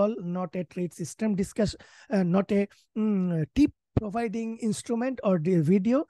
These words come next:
It's just to analyze the market and giving you a feedback कि कैसे आप प्राइस को देख सकते हो and मार्केट में खेलने के लिए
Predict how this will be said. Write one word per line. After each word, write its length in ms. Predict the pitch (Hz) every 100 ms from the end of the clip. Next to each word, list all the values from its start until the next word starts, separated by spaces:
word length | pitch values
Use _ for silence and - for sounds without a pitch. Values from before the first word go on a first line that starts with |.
| _ _ -
It's 220 | - 175
just 340 | 127 - - - _ _ -
to 40 | - 180
analyze 540 | 180 196 208 233 190
the 120 | 220 214
market 340 | 233 226 262 254 -
and 180 | 220 180
giving 440 | 180 175 214 208
you 220 | 208 202
a 0 | - 175
feedback 360 | 170 151 226 - _ _ -
कि 260 | 254 349 - _ _
कैसे 420 | - 185 - 214 233 -
आप 260 | 170 190 _ _ _ _ _ _
प्राइस 300 | - 185 190
को 260 | - 226 285 175
देख 320 | 139 220 -
सकते 420 | - 185 _ 196
हो 220 | 175 - -
and 320 | 247 247 147 - _ _ _ _ _ _ _ _ _ _ _ _ _ _ _ -
मार्केट 460 | 170 180 165 233 220
में 260 | 214 202 208 - _
खेलने 420 | - 196 233 254 254
के 120 | 190
लिए 240 | 170 165